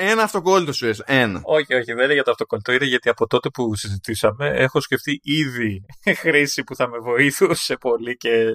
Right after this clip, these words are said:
Speaker 2: σε φάση δουλειάς.
Speaker 1: Κάτσε, ε, εν τω μεταξύ δεν θυμάμαι αν σε, σε να το, το κάνει ή όχι. Ή θέλει από δώδεκα, από δώδεκα θέλει.
Speaker 2: Με δουλεύεις τώρα,
Speaker 1: Αλφα δώδεκα.
Speaker 2: δηλαδή, θες και το αλάτι στην πληγή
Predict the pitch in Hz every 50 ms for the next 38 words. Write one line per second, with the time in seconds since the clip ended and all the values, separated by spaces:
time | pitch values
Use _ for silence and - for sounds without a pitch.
0 | - - - - - 110 101 - - 110 104 - 127 104 110 110 113 107 117 117
1 | - - - - - - - - - _ - _ _ _ _ _ _ _ _ _
2 | _ _ _ _ _ _ _ _ _ _ _ _ _ _ _ _ _ _ _ _
3 | _ - 262 196 143 123 - - - 139 135 131 127 120 120 117 117 123 127 131
4 | 139 135 - 190 202 208 226 196 156 127 117 110 107 104 104 104 104 - - 98
5 | 101 107 104 104 - 107 95 98 95 - - 113 101 95 90 95 95 95 95 92
6 | 92 95 92 - 92 - - 95 92 95 92 90 90 92 90 92 92 - _ _
7 | _ _ _ - 113 - 147 131 123 - 107 95 101 90 82 - - - - 98
8 | 104 101 101 107 104 107 110 101 95 - - _ _ _ _ _ _ _ _ -
9 | 113 110 107 107 110 117 117 104 - 107 - - 104 101 104 104 104 - 104 110
10 | 107 113 - _ _ - _ - - - - - 107 104 - 113 - 113 107 107
11 | 107 107 104 101 - - - - 120 120 120 120 147